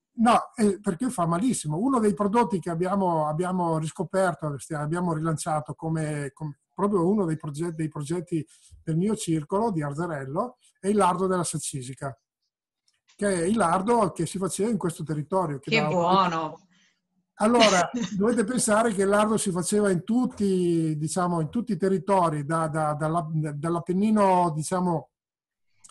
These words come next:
Speaker 2: Beh, sai, c'è il mitico, quello di Colonnata, che sembra che c'è in
Speaker 1: Sì.
Speaker 2: tutto il mondo, invece c'è
Speaker 1: Sì,
Speaker 2: solo
Speaker 1: sì,
Speaker 2: lì,
Speaker 1: sì,
Speaker 2: perché è
Speaker 1: eh,
Speaker 2: talmente
Speaker 1: appunto, no.
Speaker 2: piccolo il posto.
Speaker 1: Eh, ma no, ma tutti i posti, tutte, soprattutto la va-, la, la, la Valle Padana,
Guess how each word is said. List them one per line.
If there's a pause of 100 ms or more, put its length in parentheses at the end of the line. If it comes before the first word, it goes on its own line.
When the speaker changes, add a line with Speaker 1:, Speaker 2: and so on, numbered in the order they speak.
Speaker 2:
Beh,
sai,
c'è
il
mitico,
quello
di
Colonnata,
che
sembra
che
c'è
in
Speaker 1:
Sì.
Speaker 2:
tutto
il
mondo,
invece
c'è
Speaker 1:
Sì,
Speaker 2:
solo
Speaker 1:
sì,
Speaker 2:
lì,
Speaker 1:
sì,
Speaker 2:
perché
è
Speaker 1:
eh,
Speaker 2:
talmente
Speaker 1:
appunto,
no.
Speaker 2:
piccolo
il
posto.
Speaker 1:
Eh,
ma
no,
ma
tutti
i
posti,
tutte,
soprattutto
la
va-,
la,
la,
la
Valle
Padana,